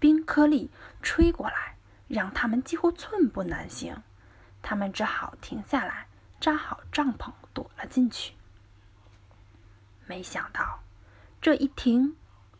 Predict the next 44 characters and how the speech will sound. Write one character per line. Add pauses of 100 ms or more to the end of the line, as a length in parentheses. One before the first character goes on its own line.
(140)
就
是
一
个
星
期。 (920)
一
个
星
期
之
后， (560)
暴
风
雪 (320)
一 (140)
点 (160)
都
没
有
停
下
来
的
意
思。 (1120)
三
个
人
的
给
养 (160)
一
天
天
的 (100)
减
少， (500)
他
们
开
始
怀
疑